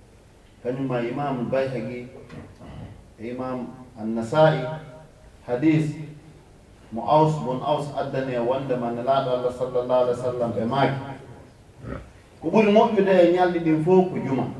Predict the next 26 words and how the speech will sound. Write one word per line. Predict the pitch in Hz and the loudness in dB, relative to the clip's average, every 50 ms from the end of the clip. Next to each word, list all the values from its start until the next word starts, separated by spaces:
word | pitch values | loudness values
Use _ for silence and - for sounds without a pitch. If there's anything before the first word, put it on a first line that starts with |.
| - - - - - - - - - - - - - - - - - - - - - - - - | -14 -18 -18 -20 -20 -20 -20 -20 -20 -20 -20 -20 -20 -20 -20 -20 -20 -20 -20 -18 -14 -10 -4 2
Haray | 170 185 196 196 202 196 185 165 - 151 | 4 6 8 8 8 8 6 4 4 6
juule | 220 247 254 254 240 233 233 | 8 8 10 10 10 10 8
e | 226 208 196 190 | 8 8 8 6
an | 190 190 202 202 208 214 214 - | 6 4 4 4 2 0 -2 -2
e | 160 151 151 | 0 0 4
juma. | 156 180 185 185 - - - - - - - - - - - - - - - - - - - - 110 | 6 6 8 8 8 6 4 0 -2 -4 -4 -6 -10 -14 -14 -16 -18 -18 -20 -20 -20 -20 -20 -8 0
Juule | 131 165 180 185 185 | 4 6 6 8 8
e | 180 185 170 - 180 | 8 8 6 6 4
Nelaɗo | 180 180 180 185 185 175 175 170 | 2 2 4 4 4 4 4 2
e | 160 147 139 135 | 0 0 0 2
juma. | 170 175 175 156 - 156 - 190 | 4 6 6 4 4 0 0 0
Fii | 220 226 | 2 4
honno? | 226 220 214 - - - 151 151 - - - - - - - - - - | 6 8 6 6 6 2 0 -2 -4 -4 -6 -8 -12 -14 -12 -8 -4 -2
Puisque | 202 202 - - 220 220 220 214 | -2 -2 0 0 0 2 2 2
ko | 214 202 190 | 2 4 4
e | 180 175 | 6 6
juma, | 160 220 269 254 226 - - - - - - - - - - - - - | 6 8 8 8 8 6 4 0 -6 -10 -14 -16 -16 -16 -16 -4 2 6
golleji | 180 208 214 214 208 208 196 202 196 - 160 165 160 - | 6 6 6 4 4 4 6 6 6 6 6 2 4 6
jama | 185 185 185 175 175 175 175 180 | 6 6 8 6 6 4 4 4
on | 180 175 170 | 6 6 6
weeɓitante | 175 180 185 185 175 170 170 175 170 165 170 170 165 | 6 6 6 4 4 2 2 2 2 2 2 2 2
e | 160 156 | 2 2
Nelaɗo | 156 156 156 160 160 165 165 160 156 | 4 2 4 4 4 2 2 0 -2
sallallahu | 156 170 160 156 156 156 156 156 160 156 156 | -2 -2 0 0 2 2 2 4 4 4 4
alaihi | 147 147 139 | 4 4 2
wasallam, | 139 - 170 175 185 196 196 196 | 2 4 4 4 6 6 4 4